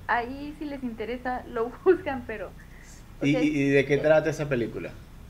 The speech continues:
Speaker 1: pues es esta típica chica que es de una familia que tiene mucho dinero y no hace nada de su vida,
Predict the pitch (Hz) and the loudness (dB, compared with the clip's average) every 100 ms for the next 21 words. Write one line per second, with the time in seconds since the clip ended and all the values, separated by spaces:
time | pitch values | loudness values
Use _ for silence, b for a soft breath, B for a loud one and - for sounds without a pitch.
0 | - - - - - - 269 269 - 302 | -18 -18 -18 -16 -18 -12 -12 -8 -8 -6
1 | 349 349 - 359 349 339 - 294 - 302 | -6 -8 -2 0 0 -2 -4 -8 -6 -4
2 | 285 - 277 - 269 262 - 233 220 208 | -4 -6 -10 -4 -4 -4 -6 -2 0 -2
3 | 202 151 226 240 247 254 254 233 233 247 | -2 -4 -6 -2 0 0 -2 -6 -6 -8
4 | 240 240 226 240 233 254 233 233 269 269 | -6 -4 -2 -2 -4 -4 -2 2 4 4
5 | 277 269 262 247 214 208 220 226 247 226 | 2 2 0 -2 -6 -4 -4 -4 -4 0
6 | 220 214 226 - 226 254 262 262 254 254 | 0 -2 -6 -8 -4 0 0 0 -2 -2